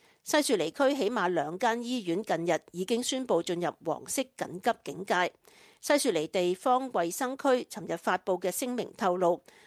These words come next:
目前正在護理超過一千五百名喺社區裏面嘅新冠病人。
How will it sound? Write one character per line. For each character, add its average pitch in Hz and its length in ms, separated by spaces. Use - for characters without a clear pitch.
目 240 100
前 185 260
正 247 200
在 202 160
護 180 260
理 190 220
超 302 240
過 214 180
一 226 140
千 277 340
五 175 160
百 185 160
名 180 240
喺 190 140
社 170 400
區 262 260
裏 175 140
面 165 240
嘅 156 160
新 208 240
冠 208 240
病 156 220
人。 160 200